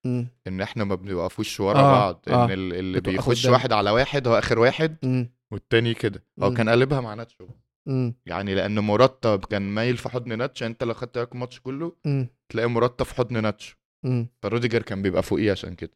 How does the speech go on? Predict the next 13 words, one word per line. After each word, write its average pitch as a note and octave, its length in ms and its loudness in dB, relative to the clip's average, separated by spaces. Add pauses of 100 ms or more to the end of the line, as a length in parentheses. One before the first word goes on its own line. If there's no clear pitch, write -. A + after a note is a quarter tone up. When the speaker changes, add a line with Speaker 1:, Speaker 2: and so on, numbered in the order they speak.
Speaker 2:
هي، G2 220 -2
هي G2+ 80 -4
نفس F#2+ 120 -4
Speaker 1:
أوكي، B2+ 340 0
Speaker 2:
البتاع، G#2 320 0
Speaker 1:
أوكي. A#2 100 2
Speaker 2:
بس - 180 -6
اتقلبت - 500 -6
يعني. - 120 -12 (220)
Speaker 1:
بس - 100 -16
كانت - 100 -20
غريبة A#2+ 260 -2
جدًا. G#2+ 280 -6